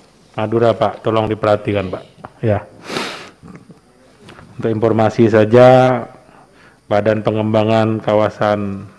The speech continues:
eh, Suramadu sudah di,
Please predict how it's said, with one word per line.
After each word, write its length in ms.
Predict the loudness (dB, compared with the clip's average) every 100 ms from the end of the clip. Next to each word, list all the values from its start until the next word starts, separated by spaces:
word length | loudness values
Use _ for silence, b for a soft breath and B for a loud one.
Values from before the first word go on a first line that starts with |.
| b _ _ -20 B B B B B B B B _ -10
eh, 160 | -8 -8
Suramadu 800 | -4 -4 -2 -2 2 4 4 2
sudah 320 | 0 0 0
di, 480 | -2 -6 -8 -12